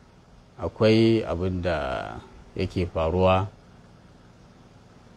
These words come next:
a wannan wata na Ramadan, ko abin da ya faru, ah, dangane da wani bawan Allah da ake kira limamin Abuja, wato ana ce mai Farfesa Makari.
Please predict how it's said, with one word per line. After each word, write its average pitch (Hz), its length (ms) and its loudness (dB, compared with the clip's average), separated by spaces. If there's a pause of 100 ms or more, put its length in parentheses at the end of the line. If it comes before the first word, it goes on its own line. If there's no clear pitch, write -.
(220)
a 78 80 -4
wannan 87 400 0
wata 82 340 -4
na 85 380 0
Ramadan, 80 440 -4 (200)
ko 98 160 0
abin 90 280 0
da 87 80 0
ya 85 100 0
faru, 92 440 -2 (2250)
ah, 64 640 -2
dangane 90 400 0
da 98 120 0
wani 92 200 -2
bawan 90 400 0
Allah 92 400 0 (580)
da 87 140 2
ake 92 240 -2
kira 98 320 0
limamin 85 480 -4
Abuja, 104 560 0 (1800)
wato 85 300 -4
ana 92 220 -2
ce 92 240 -6
mai 90 340 -2
Farfesa 90 580 -4
Makari. 87 460 -2